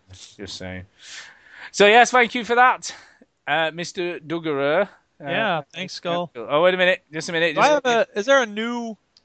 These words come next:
Speaker 2: what's it?
Speaker 1: Oh, I'm sorry. I found out where it's gonna be. It's gonna be on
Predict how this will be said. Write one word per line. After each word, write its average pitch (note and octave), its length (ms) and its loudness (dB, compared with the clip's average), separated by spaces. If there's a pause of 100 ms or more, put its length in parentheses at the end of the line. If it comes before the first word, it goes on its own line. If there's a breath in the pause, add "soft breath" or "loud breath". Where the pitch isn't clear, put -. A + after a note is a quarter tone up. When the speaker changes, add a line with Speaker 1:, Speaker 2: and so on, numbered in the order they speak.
(200)
Speaker 2:
what's - 260 -8
it? G#3 180 -2 (800)
Speaker 1:
Oh, F#3+ 260 6
I'm E3 120 4
sorry. G#3+ 380 4
I C#3+ 120 2
found F#3 240 0
out F#3 100 2
where F#3 140 -2
it's E3 100 -10
gonna F#3+ 180 -8
be. G3 380 -4
It's D3 220 -12
gonna F#3+ 220 -4
be F#3 360 0
on F3+ 300 4